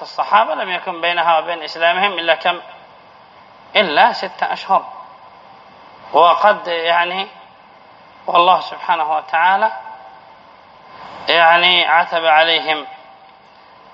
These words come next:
يعني عدم لين قلوبهم وتأثرها للقرآن.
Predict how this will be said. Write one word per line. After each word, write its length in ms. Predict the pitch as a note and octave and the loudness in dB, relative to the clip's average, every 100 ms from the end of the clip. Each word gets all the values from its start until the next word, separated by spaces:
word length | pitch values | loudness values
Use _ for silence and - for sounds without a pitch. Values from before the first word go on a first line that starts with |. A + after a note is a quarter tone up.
| - | -2
يعني 380 | C#3+ D#3+ D#3 E3 | 2 4 4 6
عدم 320 | D#3+ E3 D3+ | 4 4 0
لين 240 | D#3 D#3 | 0 -2
قلوبهم 680 | C#3 D3+ D#3+ D3 D3 D#3 D3 - - | -4 -4 -4 -4 -4 -4 -4 -12 -14
وتأثرها 720 | C3+ C3 C#3+ C3 D3+ D3 C#3 C#3 | -12 -4 -4 -4 -6 -4 0 0
للقرآن. 640 | B2+ D3 D3 C#3+ C#3 | 0 -2 4 4 4